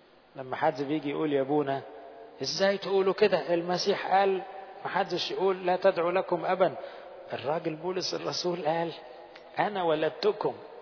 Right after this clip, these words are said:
وقال: "لو ليكوا كل المرشدين ملكوش آباء كتير". يعني معتبر نفسه أب، ومحدش زعلان إن بولس يبقى أب، لأنه كاهن.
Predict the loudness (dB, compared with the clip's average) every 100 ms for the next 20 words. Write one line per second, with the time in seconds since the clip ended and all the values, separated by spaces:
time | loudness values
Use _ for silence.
0 | -18 -20 -10 -2 2 4 2 -2 -14 -6
1 | 2 2 2 0 2 2 2 2 0 0
2 | 0 0 2 4 2 2 0 0 0 0
3 | -2 -6 -2 0 0 -4 -14 -18 -20 -20
4 | -20 -20 -12 -6 -6 0 0 2 0 0
5 | -2 -4 -2 -2 -4 -8 -16 -18 -20 -20
6 | -20 -20 -20 -20 -20 -20 _ -20 _ -16
7 | -10 -4 -2 -4 -4 -4 -2 -2 -4 -8
8 | -4 -2 -2 -4 -2 0 -2 -6 -14 -16
9 | -18 -20 -20 -20 -20 -20 -20 -20 -10 -6
10 | -6 -6 0 0 0